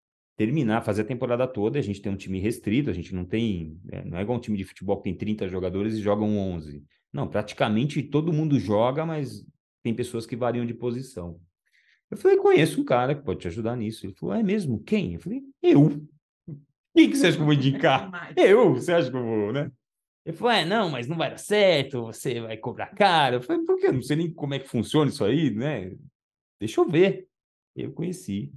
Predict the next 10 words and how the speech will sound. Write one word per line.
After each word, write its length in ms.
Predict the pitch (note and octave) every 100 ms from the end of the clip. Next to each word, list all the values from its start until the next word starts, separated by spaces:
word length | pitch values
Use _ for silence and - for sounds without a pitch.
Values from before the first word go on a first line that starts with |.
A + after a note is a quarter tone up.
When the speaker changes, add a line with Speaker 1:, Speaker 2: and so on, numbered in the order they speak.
| _ _ -
Speaker 1:
essa 240 | - G2+
pessoa 520 | - G#2+ - - F2
aqui, 400 | F#2+ F2 F2 F2+ -
que 100 | G2+
nunca 260 | G#2 A2+
mais 180 | A2 G#2+
saiu 140 | F#2
da 100 | G2+
minha 220 | G#2 A2 G#2+
vida. 340 | F2 F#2 G#2